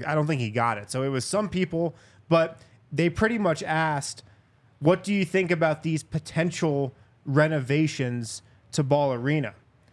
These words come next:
And they put up some graphics a-, and, uh, some potential improvements. In a s-, in a sense,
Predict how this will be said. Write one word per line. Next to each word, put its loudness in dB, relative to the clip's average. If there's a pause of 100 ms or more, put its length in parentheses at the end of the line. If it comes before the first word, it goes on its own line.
(320)
And 2
they 2
put 0
up 0
some -2
graphics 2
a-, 0
and, 0
uh, 0
some -4
potential -2
improvements. 0 (600)
In 2
a 4
s-, -4
in 2
a 2
sense, -2